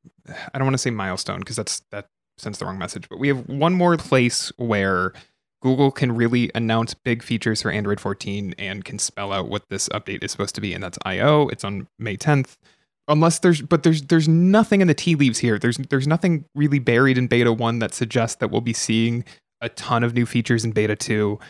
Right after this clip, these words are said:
which is usually how it works. Like, you'll see, like, developer preview one comes out and there's a bunch of little things, and then suddenly those things are active or at least rising to the surface in developer preview two, and then even more so in beta one. And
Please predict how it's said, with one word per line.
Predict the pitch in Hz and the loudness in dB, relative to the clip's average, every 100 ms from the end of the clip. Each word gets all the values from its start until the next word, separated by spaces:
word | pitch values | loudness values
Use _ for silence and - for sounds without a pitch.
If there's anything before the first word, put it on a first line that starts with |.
| _ _ _ | _ _ _
which | 123 123 | -4 -4
is | - 117 | -4 -6
usually | 117 131 143 123 | 2 4 4 4
how | 113 127 | 2 0
it | 117 | -2
works. | 120 104 82 - | 0 -2 -2 -6
Like, | 101 - | -6 -6
you'll | 113 | -6
see, | - 117 | -4 -4
like, | 104 98 95 _ - | -4 -6 -8 _ -12
developer | 113 107 107 110 | -4 0 0 0
preview | 113 110 | 0 0
one | 110 117 | 2 0
comes | 123 127 131 | 0 0 4
out | 151 | 2
and | 151 | 2
there's | 117 | -4
a | 110 | -4
bunch | 113 120 | -6 -4
of | 107 | -2
little | 110 135 | 2 2
things, | 175 175 180 - | 2 4 4 2
and | 120 | -2
then | 113 | -2
suddenly | - 123 123 | -2 -2 0
those | 117 110 | -2 -2
things | 117 117 | -2 -4
are | 113 | -4
active | - 117 - 127 113 - 120 | -4 -8 -4 -2 -2 -4 -6
or | 117 | -4
at | |
least | 117 113 | -2 -2
rising | 120 113 113 117 | 0 2 0 -2
to | |
the | 107 | -2
surface | - 110 110 | -2 -2 -2
in | 113 | -6
developer | 110 113 107 107 | -6 -4 -2 -4
preview | 104 107 101 | -6 -8 -8
two, | - 208 196 175 | -4 2 4 4
and | 120 | 2
then | 113 110 98 | -2 -4 -8
even | 123 120 | -6 -2
more | 117 113 | -2 -2
so | 113 104 | -2 -6
in | |
beta | 104 107 113 | -4 -2 0
one. | 147 156 147 143 _ _ _ _ | 2 2 0 -4 _ _ _ _
And | 135 127 123 120 | -6 -4 -4 -8